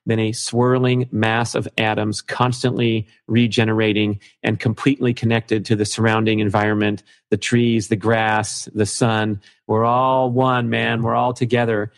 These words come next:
But from that, um, from that scientific perspective, which Chopra does a great job weaving in the, uh, the validated science with his, uh, woo-woo principles,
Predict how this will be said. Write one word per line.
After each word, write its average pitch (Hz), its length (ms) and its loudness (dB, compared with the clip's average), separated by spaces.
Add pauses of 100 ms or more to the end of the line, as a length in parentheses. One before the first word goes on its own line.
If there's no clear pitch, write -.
(160)
But 113 160 0
from 117 220 0
that, 113 220 0 (120)
um, 110 340 -2 (100)
from 107 200 -2
that 110 160 -2
scientific 131 540 0
perspective, 110 540 0
which 107 200 -2
Chopra 120 320 0
does 107 160 0
a 113 40 -2
great 113 260 0
job 113 240 0
weaving 117 460 2
in 113 300 0 (300)
the, 110 320 0
uh, 101 320 -2
the 104 80 0
validated 110 560 0
science 117 500 0
with 113 200 0
his, 104 320 0
uh, 110 180 0
woo-woo 113 400 2
principles, 104 680 -2